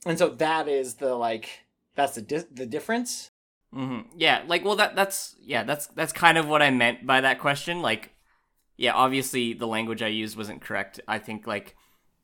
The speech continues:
Speaker 1: No, that's
Speaker 2: it, it, like, it can be, like, yeah, like, I, I wanted to flip the question around. Like, like, let's say
Speaker 1: Yes.
Speaker 2: in this world, Parker is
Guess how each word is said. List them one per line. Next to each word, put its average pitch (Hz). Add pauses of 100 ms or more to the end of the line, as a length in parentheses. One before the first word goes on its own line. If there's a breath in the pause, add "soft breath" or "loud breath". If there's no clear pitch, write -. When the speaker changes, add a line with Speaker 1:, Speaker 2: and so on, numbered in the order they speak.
(180)
Speaker 1:
No, 196
that's -
Speaker 2:
it, 131 (140)
it, 160
like, 143
it 143
can 139
be, 131
like, 113 (520)
yeah, 135
like, 151 (300)
I, 151
I 151
wanted 156
to 143
flip 147
the 127
question 123
around. 101
Like, 98 (120)
like, 107
let's 123
say 110 (160 soft breath)
Speaker 1:
Yes. 160
Speaker 2:
in 135
this 123
world, 110 (680)
Parker 120
is 113